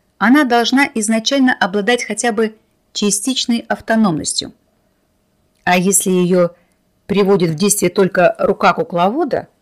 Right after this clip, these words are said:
то, потеряв с ним связь, марионетка потеряет и бытие как таковое. Какова вероятность того, что у аватара, сотворенного специально для игры в реальность, имеется эта самая автономность?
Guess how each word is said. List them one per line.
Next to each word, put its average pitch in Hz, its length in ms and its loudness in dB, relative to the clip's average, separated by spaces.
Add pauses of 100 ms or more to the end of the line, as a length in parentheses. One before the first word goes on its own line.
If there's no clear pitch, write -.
(380)
то, 359 160 0
потеряв 269 500 0
с - 120 -4
ним 220 200 2
связь, 302 500 2 (380)
марионетка 185 640 0
потеряет 233 640 -2 (200)
и 180 80 -2
бытие 180 420 0
как 208 180 -8
таковое. 160 520 -8 (1700)
Какова 269 440 2
вероятность 254 580 0
того, 226 220 2
что 220 200 -4
у - 20 2
аватара, 196 520 2
сотворенного 180 640 0
специально 175 540 -2
для 165 200 -4
игры 180 220 0
в 156 60 -4
реальность, 233 600 0
имеется 208 480 0
эта - 260 -8
самая 175 340 -2
автономность? 165 680 -8